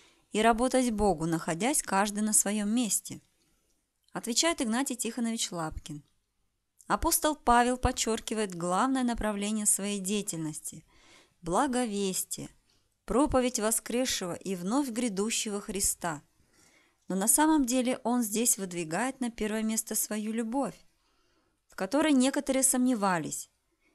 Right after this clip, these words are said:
Его воспоминание в молитвах о римлянах было его деятельностью любви.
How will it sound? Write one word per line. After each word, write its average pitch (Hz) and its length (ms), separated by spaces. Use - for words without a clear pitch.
Его 202 240
воспоминание 262 800
в 185 80
молитвах 196 540
о 185 140
римлянах 226 560
было 185 300
его 214 260
деятельностью 208 720
любви. 214 500